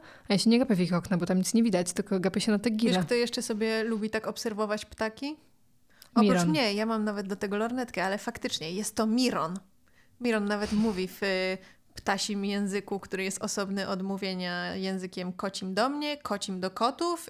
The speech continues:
Speaker 2: i kocim do ptaków. To są trzy różne, e, dialekty.
Speaker 1: Okej.
Speaker 2: Kto ma wiedzieć, ten
Speaker 1: No.
Speaker 2: wie i kto ma kota, ten wie.
Speaker 1: Miron intelektualista.
Speaker 2: Tak.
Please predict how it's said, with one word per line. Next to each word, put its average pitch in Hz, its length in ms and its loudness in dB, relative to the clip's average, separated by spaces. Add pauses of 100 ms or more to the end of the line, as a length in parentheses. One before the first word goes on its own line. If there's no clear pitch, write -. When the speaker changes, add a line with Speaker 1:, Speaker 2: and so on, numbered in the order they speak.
(120)
Speaker 2:
i 247 220 -2
kocim 220 640 -4
do 196 280 0 (300)
ptaków. 214 340 -4
To 196 100 -6
są 196 140 -4
trzy 196 300 -2
różne, 190 540 -6
e, 185 440 -4
dialekty. 175 580 -6 (1300)
Speaker 1:
Okej. 208 380 2
Speaker 2:
Kto 294 160 4
ma 269 140 6
wiedzieć, 262 300 2
ten 226 100 6
Speaker 1:
No. 220 60 4
Speaker 2:
wie 277 200 6
i 277 40 0
kto - 320 0
ma 254 100 4
kota, 269 320 2
ten 233 280 2
wie. 185 240 2 (800)
Speaker 1:
Miron 240 400 10
intelektualista. 220 1040 6
Speaker 2:
Tak. - 40 -6